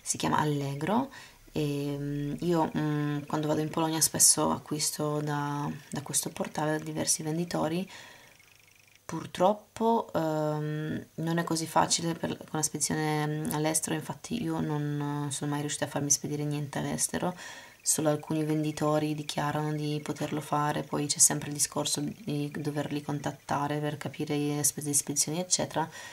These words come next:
Io vi dico subito che non l'ho mai fatto,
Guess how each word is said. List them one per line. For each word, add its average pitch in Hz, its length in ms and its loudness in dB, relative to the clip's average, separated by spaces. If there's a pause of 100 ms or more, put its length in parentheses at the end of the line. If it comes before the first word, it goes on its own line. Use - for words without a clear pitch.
(360)
Io 165 100 2
vi 156 80 0
dico 147 680 2
subito 147 420 0
che 143 200 0
non 151 280 2
l'ho 151 80 4
mai 151 140 2
fatto, 147 420 2